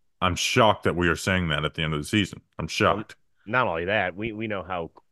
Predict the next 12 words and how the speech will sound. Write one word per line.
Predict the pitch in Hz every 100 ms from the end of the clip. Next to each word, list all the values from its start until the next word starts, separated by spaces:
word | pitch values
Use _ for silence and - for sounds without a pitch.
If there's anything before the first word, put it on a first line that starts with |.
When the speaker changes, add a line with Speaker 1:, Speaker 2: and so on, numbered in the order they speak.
| _
Speaker 2:
crazy | - 98 87 85
some | 107 104
people | 92 78 69
are. | 67 73
They're | 92
like, | 90 82 - _ _ _ _ _ _ - _ -
"The | 73
only | 80 85
people | 101 95 101
I'd | 95
take | 110 107
over | 117 104 110